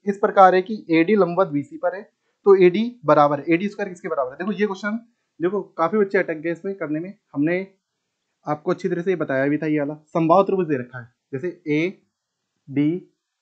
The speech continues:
और सी। एडी लंबवत है किसके, बीसी के। एडी किसके लंबवत है आपका, बीसी पे। बीसी के ऊपर क्या है, लंब है। यहाँ पर क्या है हमारा, एडी जो है वो लंबवत है किस-, किसके, आपके बीसी पे।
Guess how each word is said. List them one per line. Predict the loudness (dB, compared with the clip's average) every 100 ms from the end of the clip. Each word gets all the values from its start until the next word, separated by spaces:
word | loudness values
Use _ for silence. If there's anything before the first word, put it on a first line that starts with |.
| -4
और | -2 -2
सी। | -8 -12 -12 _ _ _ _ _ _ _ _ 4
एडी | 6 6 4
लंबवत | 2 0 -4 -10 -12
है | -18 -18 -10
किसके, | -6 -2 -4 -4
बीसी | -8 -8 -10
के। | -16 -6 0
एडी | 0 0
किसके | 0 0
लंबवत | 0 -2 -4
है |
आपका, | -6 -6
बीसी | -6 -8 -10
पे। | -16 -20 _ _ _ _ _ _ _ _ -4
बीसी | -4 -2
के |
ऊपर | -2 -2
क्या | -2
है, | -4 -4 -8
लंब | -8 -8
है। |
यहाँ | -14 -8 -6
पर | -6
क्या | -6
है | -8
हमारा, | -6 -8 -12 _ _ _ -2
एडी | 0 2 2
जो | 0 -2
है | -4 -4
वो | -4
लंबवत | -2 -2 -4 -4
है | -6
किस-, | -12 -16
किसके, | -20 -18 -10
आपके | -10 -6 -8 -10 _ _ _ -12
बीसी | -8 -8 -10
पे। | -16